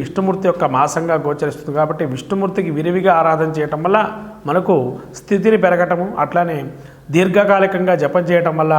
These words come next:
ఆ సిద్ధిని పొందడం జరుగుతుంది. ముఖ్యంగా ప్రతి వారికి కూడా మనకు మహా, పంచమహాపురుష యోగాలు ఉంటాయి. ఆ పంచమహాపురుష యోగాల్లో ఈ యొక్క శుక్రుడిచ్చేటువంటి మహర్దశలో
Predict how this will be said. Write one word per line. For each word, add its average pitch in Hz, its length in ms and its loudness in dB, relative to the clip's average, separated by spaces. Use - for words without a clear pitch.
ఆ 143 80 0
సిద్ధిని 180 520 2
పొందడం 165 340 0
జరుగుతుంది. 127 500 -4
ముఖ్యంగా 151 460 -2
ప్రతి 135 340 0
వారికి 139 440 0
కూడా 135 220 0
మనకు 139 220 -4
మహా, 127 600 0
పంచమహాపురుష 139 760 0
యోగాలు 127 360 2
ఉంటాయి. 117 340 -4
ఆ 123 80 0
పంచమహాపురుష 127 800 -2
యోగాల్లో 117 640 -2
ఈ 127 40 -4
యొక్క 135 240 0
శుక్రుడిచ్చేటువంటి 151 920 -2
మహర్దశలో 131 920 -2